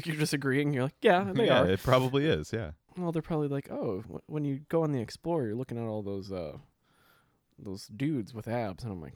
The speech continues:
Speaker 1: "Yeah." Well,
Speaker 2: Yeah,
Speaker 1: I don't
Speaker 2: it
Speaker 1: wanna do the things to get the abs.
Speaker 2: In a weird way,
Speaker 1: No.
Speaker 2: the algorithm probably thinks that you're jacked.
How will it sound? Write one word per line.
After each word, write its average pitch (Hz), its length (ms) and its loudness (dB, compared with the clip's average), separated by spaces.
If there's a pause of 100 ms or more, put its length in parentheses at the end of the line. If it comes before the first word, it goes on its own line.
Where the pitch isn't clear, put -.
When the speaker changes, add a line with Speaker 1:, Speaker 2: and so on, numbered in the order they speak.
Speaker 1:
"Yeah." 104 300 -6 (720)
Well, 165 100 2
Speaker 2:
Yeah, 143 160 10
Speaker 1:
I 104 40 6
don't 135 120 4
Speaker 2:
it 143 40 6
Speaker 1:
wanna 139 220 6
do 139 180 2
the 135 80 0
things 123 520 0
to 120 80 -4
get 120 180 0
the 110 120 -2
abs. - 340 -8
Speaker 2:
In 185 160 6
a 185 80 10
weird 214 360 4
way, 107 480 8
Speaker 1:
No. 95 100 -4
Speaker 2:
the 107 220 4
algorithm 113 720 6
probably 110 640 4
thinks 87 420 -4
that 87 180 -2
you're 78 160 -4
jacked. - 540 -12